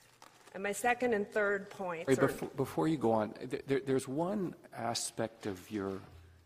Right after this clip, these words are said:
Speaker 2: position that I think just needs to be put on the table. You, you, you may have an answer for it. I'm thinking of a, of a commentary on the judgments in the courts below, published in a scholarly journal,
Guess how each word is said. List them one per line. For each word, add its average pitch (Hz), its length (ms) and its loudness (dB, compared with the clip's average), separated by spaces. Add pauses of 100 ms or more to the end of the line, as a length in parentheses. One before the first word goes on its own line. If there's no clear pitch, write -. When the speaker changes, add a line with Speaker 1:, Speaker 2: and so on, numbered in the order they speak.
(760)
Speaker 2:
position 101 680 -4
that 95 140 -2 (300)
I 98 60 -8
think - 320 -8
just - 240 -4
needs 107 240 -2
to 104 100 -8
be 92 380 -4 (560)
put 123 120 -4
on 107 140 4
the 98 80 -2
table. 107 560 0
You, 123 180 -2
you, 113 200 -4
you 110 220 -2 (180)
may 104 180 -2
have 95 140 -6
an 101 100 -2
answer 101 300 -4
for 98 180 -8
it. 92 60 -8 (680)
I'm 117 80 -14
thinking 170 320 -4
of 110 140 0
a, 110 100 2 (100)
of 104 160 -6
a 95 200 -4 (1300)
commentary 120 800 0
on 95 340 0 (1500)
the 98 100 -10
judgments 107 680 -4
in 90 180 -2
the 87 80 -6
courts - 460 -6
below, 92 600 -4
published 98 480 -10
in 92 120 -6
a 87 60 -6
scholarly 95 640 -4
journal, 98 640 -2